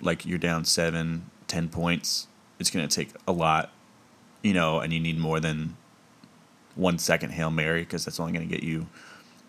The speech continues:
six points. Uh, but, like, with basketball, if you're down five, six, seven points with thirty seconds left, you can still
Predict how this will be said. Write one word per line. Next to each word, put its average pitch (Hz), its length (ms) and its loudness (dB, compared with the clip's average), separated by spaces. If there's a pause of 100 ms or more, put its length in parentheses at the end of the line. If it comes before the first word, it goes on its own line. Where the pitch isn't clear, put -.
six - 220 0
points. 101 460 0 (420)
Uh, 87 300 4
but, 87 180 2
like, 90 100 4
with 87 120 -2
basketball, 92 340 4
if 82 80 -4
you're 87 80 -2
down 80 220 0
five, 82 420 4
six, - 380 0
seven 85 260 2
points - 640 -6
with 80 160 -2
thirty 82 360 0
seconds 78 360 -4
left, 67 240 -6
you - 80 -8
can 76 140 -6
still 64 560 0